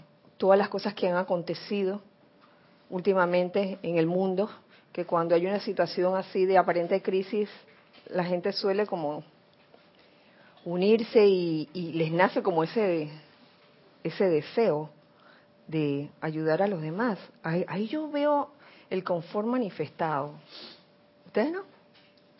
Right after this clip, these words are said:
Ese deseo de, de ayudar al, al prójimo, aunque no lo conozcas. Y muchos años atrás también se dio en los tiempos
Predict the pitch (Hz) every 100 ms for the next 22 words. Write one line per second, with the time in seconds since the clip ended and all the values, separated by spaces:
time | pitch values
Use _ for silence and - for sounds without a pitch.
0 | _ _ _ _ - _ _ - _ -
1 | 170 - 208 196 175 170 170 - 180 202
2 | 185 147 139 - _ - 170 156 151 -
3 | 156 160 160 190 185 151 139 - - 156
4 | 156 180 214 190 156 156 - - 175 175
5 | 165 196 233 226 262 - 160 - - _
6 | _ _ _ - - 180 190 190 202 269
7 | 277 262 233 - 214 254 - 202 196 202
8 | 247 220 202 233 269 196 175 180 180 214
9 | 214 196